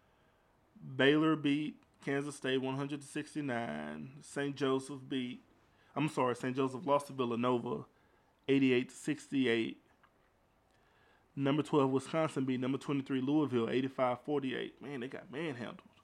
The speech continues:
And Central Florida upset Florida State eighty-six seventy-four. And one of the, the games of the year, although it didn't live up to its hype,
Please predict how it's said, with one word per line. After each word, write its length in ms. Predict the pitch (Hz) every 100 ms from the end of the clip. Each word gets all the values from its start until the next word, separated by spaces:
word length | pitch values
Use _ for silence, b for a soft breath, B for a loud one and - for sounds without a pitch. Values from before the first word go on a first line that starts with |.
| b b b b b b b b _ _
And 200 | 120 110
Central 380 | - 180 185 190
Florida 520 | - 151 131 120 - 143
upset 380 | 147 - 139
Florida 360 | - 135 131 135
State 440 | 127 - 117 - - _ _
eighty-six 520 | - 151 151 - 139 -
seventy-four. 680 | 131 127 127 - 120 117 - - _ _ b b b b -
And 140 | 123
one 140 | 135
of 80 | 143
the, 160 | 139 127 - - 135
the 120 | 131 143 - _ - 139
games 400 | 131 135 139 131
of 200 | 127 135
the 420 | 127 123 120 120 -
year, 500 | 147 139 127 139 - _ _ _ _ _ _ b b b _ _ - -
although 360 | 120 123 127
it 80 | 127
didn't 180 | 127 127
live 140 | 131
up 120 | 127 -
to 180 | 127
its 100 | 113
hype, 460 | - - 135 104 -